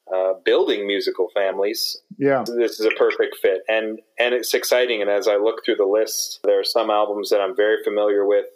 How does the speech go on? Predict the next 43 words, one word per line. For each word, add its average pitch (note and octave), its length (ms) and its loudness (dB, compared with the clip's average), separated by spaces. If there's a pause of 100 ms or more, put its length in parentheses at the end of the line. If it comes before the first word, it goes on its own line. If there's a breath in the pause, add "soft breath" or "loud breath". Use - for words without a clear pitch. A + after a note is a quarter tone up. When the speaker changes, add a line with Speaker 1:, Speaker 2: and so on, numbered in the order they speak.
(200 soft breath)
Speaker 1:
some G#2+ 220 -2
albums G2+ 720 -2 (500)
that G2+ 160 2
I'm G2 180 -2
not G#2+ 260 -2
familiar G2+ 280 0
with G2 160 0
at G2 80 0
all. G2 400 2
It's - 100 -10
exciting A#2+ 460 0
to A#2 100 0
hear A#2 180 0
new A#2 120 -2
music A#2+ 360 0 (160)
and A2+ 260 0
discuss - 720 -2 (580 soft breath)
music C3 320 2
that A2 100 4
I've B2+ 160 2
been A#2+ 140 0
listening B2 380 0
to A2+ 280 2
for A2 540 2 (480 loud breath)
three B2 140 0
decades. A#2+ 640 -2 (160)
Speaker 2:
Yeah, E3+ 160 4
and D3+ 200 0
it'll A3 180 2
be A#3 120 2
really F3+ 280 2
interesting. F#3 380 0
I C3 80 4
think D#3+ 260 0
in C#3 260 0
high D3 180 2
school D3 320 2
and B2 100 -2
college, C#3 400 2
our B2 120 2
musical C3 440 0
tastes B2+ 440 -2
were A2+ 160 -2